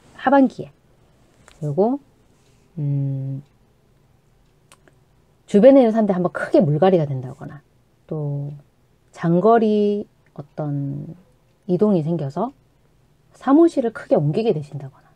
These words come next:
이런 신변의 변화가 생길 것 같습니다. 또 금전이나 힘을 모으는 한 해가 될 거라고 말씀을 드렸고, 어, 글자가 조금 잘려서 보이시죠?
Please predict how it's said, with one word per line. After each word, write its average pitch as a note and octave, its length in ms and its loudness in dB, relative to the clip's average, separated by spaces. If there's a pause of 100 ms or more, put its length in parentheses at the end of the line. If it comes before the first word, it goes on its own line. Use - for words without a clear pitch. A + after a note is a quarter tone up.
이런 C4 380 -2
신변의 F#4 480 4
변화가 D3+ 320 -2
생길 A#3 320 0
것 C3+ 160 -10
같습니다. C3+ 520 -16 (1080)
또 D#3 100 -12 (120)
금전이나 F3 580 2
힘을 C4 280 4
모으는 D3 420 0
한 G#3 180 -2
해가 F#3+ 140 0
될 C#3+ 200 -10
거라고 D3+ 500 -4 (260)
말씀을 D3+ 360 -6
드렸고, C#3+ 480 -4 (300)
어, D3+ 120 -8
글자가 D#3 300 -4
조금 D#3 220 -8
잘려서 C#4 400 -2
보이시죠? D3 500 -4